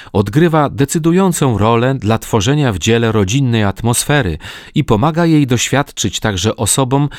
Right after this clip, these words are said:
przychodzącym do naszych domów. Odpowiedzmy na ten dar modlitwą, prosząc Pana, aby pobłogosławił pracę administracji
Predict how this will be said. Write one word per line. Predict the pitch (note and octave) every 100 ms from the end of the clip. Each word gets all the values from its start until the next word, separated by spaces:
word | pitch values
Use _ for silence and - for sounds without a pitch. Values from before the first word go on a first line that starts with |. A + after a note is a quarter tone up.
| -
przychodzącym | - C3+ B2 G2+ A#2+ A#2 C#3 A#2+
do | G2+
naszych | F#2 F2+ G2+
domów. | G#2+ A#2+ F2 C2+ - - _ _ _ - - -
Odpowiedzmy | C3 - D#3+ F3 E3+ - F#2+
na | F#2
ten | F#2+ F2+
dar | D#2+ G#2 A2 G#2
modlitwą, | F2+ E2+ A2 C#3+ - E2+ C#2+ - - -
prosząc | - E3+ E3+ C3+ -
Pana, | G#2+ G#2+ G2+ A2 - -
aby | G2 B2 C#3
pobłogosławił | D3 D3 C#3+ D3+ - F#3 C#3 F#2
pracę | E2+ G#2 G#2+ - G2+
administracji | G2 F#2+ A2 G2+ - B2 C3+ - C#3+ D3